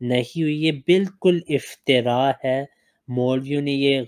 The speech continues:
गलत एतराज़ किया हम पे। हज़रत मिर्ज़ा ग़ुलाम अहमद अलैहिस्सलाम जिनको हम मसीह और इमाम महदी मानते हैं, उनकी कुतुब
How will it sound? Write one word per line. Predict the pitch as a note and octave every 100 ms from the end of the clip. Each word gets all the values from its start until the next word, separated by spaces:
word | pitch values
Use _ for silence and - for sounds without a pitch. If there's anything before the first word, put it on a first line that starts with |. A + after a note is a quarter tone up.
| C3
गलत | C3 D#3+ D#3 D3
एतराज़ | C#3 - B2+ A#2+ A#2+ - -
किया | B2+ A#2+ -
हम | A2+ A#2
पे। | B2 C#3+ - _ _ _ _ - C3
हज़रत | C#3 E3+ E3+
मिर्ज़ा | E3 D#3+ D#3 C#3
ग़ुलाम | C3+ B2+ C3+ D3+ D3
अहमद | - D3 C3+
अलैहिस्सलाम | C3 B2+ - C#3+
जिनको | B2+ C3 C3 C#3 -
हम | C#3 C3
मसीह | B2 - - D3+
और | D3
इमाम | C3+ B2 B2+ B2+ B2
महदी | A#2+ C#3+ C#3
मानते | C3+ B2+ B2+ C#3+
हैं, |
उनकी | C#3 D3
कुतुब | C#3 C#3+ - D#3